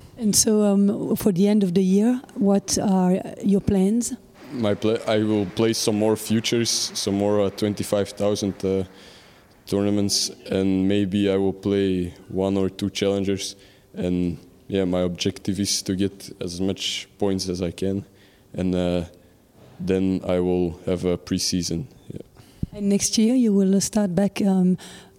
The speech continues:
Speaker 1: to Australia?
Speaker 2: Uh, yes, I will probably receive a wild card for a qualis in Australia,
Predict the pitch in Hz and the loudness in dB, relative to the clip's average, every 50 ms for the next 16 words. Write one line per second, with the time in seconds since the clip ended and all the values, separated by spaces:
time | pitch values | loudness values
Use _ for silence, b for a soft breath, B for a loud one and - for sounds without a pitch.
0 | _ - - - 190 190 190 185 180 185 185 180 196 202 160 - - - 214 208 | _ -8 -4 0 2 2 4 4 4 4 2 2 2 0 -2 -2 0 2 2 2
1 | 214 233 269 285 277 - - 107 107 107 107 110 113 110 - - - 104 104 107 | 4 2 2 0 0 -2 -2 0 2 2 2 2 2 0 -4 -4 -2 -2 0 2
2 | 104 104 101 101 95 - - - - - 110 107 107 107 98 101 104 107 104 104 | 2 2 2 0 -2 -4 -10 -6 -2 0 0 0 0 0 0 0 0 2 2 2
3 | 101 98 98 - - 117 113 101 98 98 95 92 95 104 101 - - 110 104 104 | 2 2 0 0 0 0 0 0 0 0 0 2 0 0 -2 -2 -2 0 0 0
4 | 104 - - - 104 98 95 95 92 95 - - 98 104 110 110 - - - - | -2 -6 -6 -2 0 0 0 0 -2 -2 -2 0 0 2 0 0 -2 -4 -4 -2
5 | 110 107 98 85 101 98 - - - 107 107 110 113 117 | -2 -2 -2 -2 -2 -4 -2 -2 0 0 2 2 0 -2